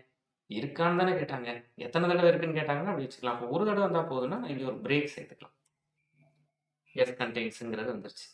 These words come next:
சரி, இப்ப கிடைச்சிருச்சு. கிடைச்ச உடனே இந்த லூப் பிரேக் ஆகுது. இப்போ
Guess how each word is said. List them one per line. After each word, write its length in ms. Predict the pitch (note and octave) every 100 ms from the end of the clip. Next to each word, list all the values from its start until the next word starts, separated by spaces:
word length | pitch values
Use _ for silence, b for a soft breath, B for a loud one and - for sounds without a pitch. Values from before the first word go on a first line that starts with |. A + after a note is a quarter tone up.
| _
சரி, 240 | - C#3+ E3+
இப்ப 160 | C#3
கிடைச்சிருச்சு. 520 | - B2 B2+ - - - _
கிடைச்ச 260 | D3+ E3+ F3
உடனே 200 | C#3+ D#3+
இந்த 140 | E3+
லூப் 300 | C3 D3 -
பிரேக் 340 | A2 B2 B2 A#2+
ஆகுது. 180 | A2 - _ _ _ _ _ _ _ _ _ _ _ _ _ _ _ -
இப்போ 200 | D3